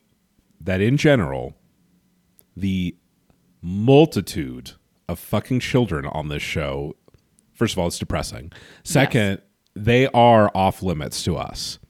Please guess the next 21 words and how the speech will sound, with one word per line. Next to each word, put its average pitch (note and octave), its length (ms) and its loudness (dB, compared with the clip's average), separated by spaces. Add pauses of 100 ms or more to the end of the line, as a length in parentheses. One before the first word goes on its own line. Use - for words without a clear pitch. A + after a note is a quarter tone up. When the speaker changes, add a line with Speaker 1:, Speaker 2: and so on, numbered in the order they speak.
(440)
Speaker 2:
A G3+ 60 -4
hundred A#3+ 360 2
percent A#3 340 2
off F#3 180 2
Speaker 1:
Off - 140 4
Speaker 2:
limits, - 120 2
Speaker 1:
limits. - 440 -2
Speaker 2:
which G3+ 240 0
is, G3 320 2
which F#3+ 200 0
supports G#3+ 400 -2
the A3 80 -6
story G3 220 0
I'm F3+ 80 0
about E3+ 240 0
to E3+ 60 -6
tell. D3 300 -2 (120)
Speaker 1:
Okay. - 220 0 (180)
Speaker 2:
Max A#3 380 2
somehow A#3+ 520 2
found G3 600 0